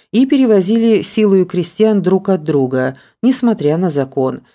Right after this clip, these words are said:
А между тем на востоке, за Уральскими горами, всё больше и больше прибавлялось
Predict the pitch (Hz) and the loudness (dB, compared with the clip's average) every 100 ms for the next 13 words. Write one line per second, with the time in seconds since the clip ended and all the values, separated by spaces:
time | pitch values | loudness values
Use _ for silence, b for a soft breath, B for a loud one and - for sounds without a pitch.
0 | b b b 190 233 220 247 247 311 254 | b b b 2 4 2 -2 -2 0 2
1 | 185 160 - - 220 214 240 226 - _ | 2 0 -2 0 0 2 0 0 -4 _
2 | - 151 185 190 - 175 165 143 123 - | -10 -2 2 2 0 -2 0 -2 -4 -8
3 | 143 131 127 120 165 214 214 208 208 B | -6 -4 -4 -2 0 0 0 -2 -6 B
4 | B B - 190 302 311 254 202 247 254 | B B -2 2 2 0 -2 0 -2 -2
5 | 247 240 190 190 175 151 170 220 226 202 | 0 0 0 0 0 0 0 2 2 0
6 | - | -8